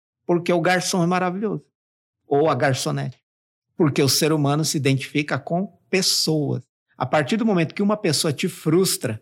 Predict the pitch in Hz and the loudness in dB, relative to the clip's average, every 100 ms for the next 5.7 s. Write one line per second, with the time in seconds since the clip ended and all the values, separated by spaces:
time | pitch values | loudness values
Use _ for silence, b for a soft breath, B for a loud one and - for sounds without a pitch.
0 | _ 113 123 165 - 175 160 180 - 175 | _ -2 0 0 2 2 2 0 0 0
1 | 180 208 208 135 139 135 - _ _ _ | 0 -2 0 2 2 -2 -8 _ _ _
2 | _ _ - 123 131 135 165 135 113 104 | _ _ -4 2 4 4 4 2 0 -2
3 | - _ _ _ _ 131 135 160 160 - | -4 _ _ _ _ -4 0 2 0 0
4 | 180 190 156 113 98 _ _ _ _ _ | 2 4 2 2 -2 _ _ _ _ _
5 | _ 190 180 180 127 110 | _ 0 0 2 2 0